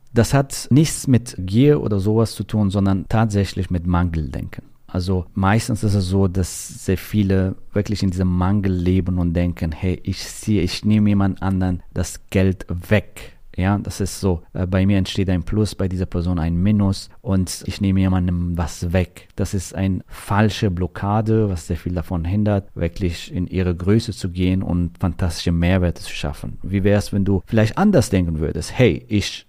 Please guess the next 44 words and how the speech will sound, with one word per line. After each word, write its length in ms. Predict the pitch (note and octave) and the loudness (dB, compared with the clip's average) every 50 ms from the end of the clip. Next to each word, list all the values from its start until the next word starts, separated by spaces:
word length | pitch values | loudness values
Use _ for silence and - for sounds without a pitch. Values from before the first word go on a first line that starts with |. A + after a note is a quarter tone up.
| _ | _
schaffe 720 | - - - - - G2+ F#2 - - G#2 G#2+ A2 B2 B2 - - | -10 -8 -4 0 0 0 0 0 -2 -2 0 -2 -2 -4 -8 -4
oder 360 | - F#2 F#2 F2+ F2+ E2+ - - | -2 0 2 2 2 0 0 0
ich 200 | F2+ F2 - - | -2 -2 -2 -2
erschaffe 640 | - E2+ - - - F2+ F2+ - - G#2 G2+ F#2+ - _ - | -4 -4 -2 -2 -2 -2 -2 -2 -2 -2 -2 -2 -4 _ -2
Mehrwert 640 | G2+ G2 G2+ G#2+ A2+ A#2 G#2+ E2+ D#2+ D#2 F2 - - | 0 2 4 6 6 6 6 4 2 0 0 -2 -2
im 180 | - F#2+ F2+ | -2 0 0
Leben 220 | E2+ F2+ F2 E2 D#2+ | 2 2 2 2 0
von 120 | F#2+ F#2 | -2 -2
anderen, 320 | D2 F#2+ G#2 E2+ D#2 D#2 | 0 0 0 2 0 0
sei 160 | D#2 E2 E2 D#2+ | 0 2 0 0
es 180 | E2+ - - | 0 -2 -2
Gesundheit, 680 | - G2+ F2+ - - G2+ F#2+ - - - F2 D#2 D2 E2 | -2 -2 -2 2 2 2 0 0 -4 -6 -6 -6 -6 -2
sei 140 | F#2 F2+ E2+ | 0 0 0
es 120 | D#2+ - | 0 0
im 80 | F#2 F2 | 0 2
Bereich 300 | F2 E2+ E2+ E2 - - | 2 2 2 0 0 2
Business, 420 | F#2 G#2 G2 F2 E2 B1 A#1+ - | 2 2 2 2 -2 -6 -6 -4
sei 140 | - D#2+ E2+ | -2 -2 -2
es 100 | E2 - | -2 -2
im 80 | F2 | -2
Bereich 240 | E2+ F2 E2+ E2 - | 0 0 0 -2 -2
Finanzen, 600 | - - G2 F#2 F#2 G2 G2 F#2 - - D2+ D2+ | -2 0 2 4 4 4 2 2 0 -4 -6 -4
sei 120 | E2 F2 E2 | -2 -2 -2
es 140 | E2 - | -2 -2
im 80 | E2+ E2+ | -2 -2
Bereich 220 | E2+ F2 F2 E2+ | 0 0 -2 -2
Spiritualität, 840 | - - - G2 F2 - F#2+ F2+ F2+ F2+ - - - G#2+ F#2+ E2+ - | -4 -4 -6 -4 -2 0 0 0 0 0 -2 -2 0 2 2 2 2
Persönlichkeitsentwicklung, 1080 | - F2+ E2 F#2+ G#2+ G2+ - - F#2+ F2 - - D#2 E2+ D#2+ E2+ E2 - - D#2+ D#2 D#2+ | 0 0 2 2 2 2 0 0 -2 -2 -2 -2 -4 -2 -2 -2 -4 -4 -4 -2 -2 0
im 100 | D#2+ E2 | 0 0
Bereich 260 | F2 E2+ E2+ - - | 0 0 0 -2 -2
Beziehung, 560 | F#2+ F2 - - - - G#2+ G#2 F#2+ F2 E2+ | -4 -6 -6 -6 -4 0 2 2 4 2 2
Liebe, 480 | D#2 D#2+ F2+ G2 G2+ G2+ F2+ E2+ D2+ D2 | 0 0 0 2 2 2 2 0 0 0
was 180 | D#2+ - - | -2 -2 0
auch 140 | A2 F2+ - - | -2 -2 -2 -2
immer, 340 | - C#3 B2+ A2 A2 C#3+ - - - - | 2 4 4 4 4 2 0 -4 0 4
in 100 | A#2 G#2+ | 6 6
welchen 240 | G#2 G2+ - G#2+ G2 | 6 6 4 4 2
Bereichen 460 | F2 F2+ F2+ F#2 F#2+ F#2+ - F#2 F2+ | 4 4 4 4 4 2 2 -2 -2
du 100 | F#2 F2+ | 0 0
unterwegs 480 | F2+ F2 F#2 E2 E2+ G#2+ B2 B2 B2 - | 0 0 0 0 2 2 2 2 0 0
bist, 340 | - A2 G#2 - - - | 2 2 2 0 -2 -2
dass 200 | - F#2+ - - | -2 -2 -2 0
du 60 | - G2 | -2 -2
hier 220 | F2+ - G#2+ G2+ | 0 2 2 2